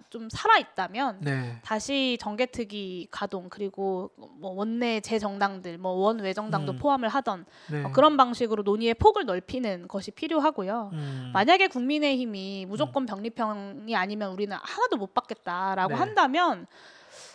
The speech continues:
Speaker 1: 어, 저는 그냥 노딜을 선언하는 것이 방법이라고 생각합니다.
Speaker 2: 아, 예.
Speaker 1: 그러니까
Speaker 2: 음.
Speaker 1: 병립형으로 돌아간다는 건 저는 촛불 이전으로 대한민국 정치를 되돌리는 거라고 생각합니다.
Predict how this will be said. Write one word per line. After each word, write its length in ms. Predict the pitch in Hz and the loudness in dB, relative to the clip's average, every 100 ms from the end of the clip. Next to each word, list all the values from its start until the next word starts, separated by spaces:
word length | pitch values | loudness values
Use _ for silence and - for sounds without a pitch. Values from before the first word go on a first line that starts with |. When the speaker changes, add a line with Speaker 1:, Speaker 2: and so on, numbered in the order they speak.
| _ _ | _ _
Speaker 1:
어, 300 | - - 113 - | -16 -14 -12 -6
저는 500 | 240 277 311 302 254 | 0 2 4 2 0
그냥 260 | 240 240 226 | -2 0 4
노딜을 420 | 214 240 359 339 | 4 4 2 0
선언하는 540 | 320 339 339 311 285 | 0 -2 0 -2 -4
것이 200 | 233 214 | -6 -8
방법이라고 580 | 214 180 190 240 208 190 | -10 -8 -6 -2 -2 -4
생각합니다. 720 | 196 262 254 294 277 - - | -8 -10 -8 -8 -10 -12 -14
Speaker 2:
아, 400 | - 117 107 104 | -6 -2 0 0
예. 420 | 110 104 104 110 104 _ | -2 -2 -4 -6 -12 _
Speaker 1:
그러니까 380 | - 214 196 | -2 0 -2
Speaker 2:
음. 300 | 110 107 - - _ | -4 -16 -20 -20 _
Speaker 1:
병립형으로 600 | - 233 370 - 453 427 | -8 -6 -4 -2 -2 -2
돌아간다는 680 | 349 220 262 302 277 240 208 | -2 2 4 2 0 -2 -4
건 340 | 196 196 208 208 | -4 -2 -2 -4
저는 240 | 196 202 | -8 -10
촛불 380 | - 370 466 392 | -8 -4 0 0
이전으로 480 | 202 233 233 214 208 | 0 -4 -4 -6 -6
대한민국 440 | 190 190 220 202 | -6 -6 -8 -12
정치를 420 | 190 180 - 202 | -14 -14 -12 -10
되돌리는 480 | - 196 294 339 277 | -8 -4 -4 -4 -4
거라고 280 | 190 170 180 | -6 -8 -10
생각합니다. 600 | 202 196 220 196 - 208 | -12 -12 -12 -16 -18 -14